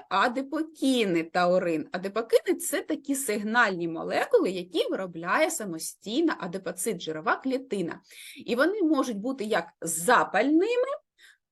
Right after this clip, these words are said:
е, викликати загальне запалення в організмі, так і протизапальними. Тобто таурин допомагає регулюванню цих адипокінів і допомагає саме гарним адипокінам, е, працювати. Знижує стрес,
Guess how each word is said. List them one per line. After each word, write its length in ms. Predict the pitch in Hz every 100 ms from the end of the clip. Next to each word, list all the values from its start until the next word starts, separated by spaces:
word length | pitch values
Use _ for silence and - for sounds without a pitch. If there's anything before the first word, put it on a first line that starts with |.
| _
е, 220 | 196 196 175
викликати 580 | 254 302 - 254 254
загальне 460 | 247 240 247 240 226
запалення 500 | 220 220 226 220 226
в 20 |
організмі, 440 | 220 233 247 247 233
так 240 | - - -
і 80 |
протизапальними. 1000 | 427 320 254 233 190 180 165 190 180 160 -
Тобто 180 | 208 -
таурин 260 | - 285 622
допомагає 840 | 311 311 202 202 220 277 285 190 165 - _ _ _ _ _ _ _ -
регулюванню 580 | 190 220 254 247 190 165
цих 180 | 202
адипокінів 720 | 254 233 294 330 640 415 - -
і 60 |
допомагає 600 | 330 - 180 196 220 214
саме 380 | 208 208 220 214 - -
гарним 680 | - 220 208 180 151 151 151 - - -
адипокінам, 840 | - 175 175 156 233 339 320 269 -
е, 220 | 196 175 -
працювати. 720 | 208 202 208 175 - - - - _ - - -
Знижує 640 | 247 269 254 196 175 156
стрес, 680 | - - 180 170 147 508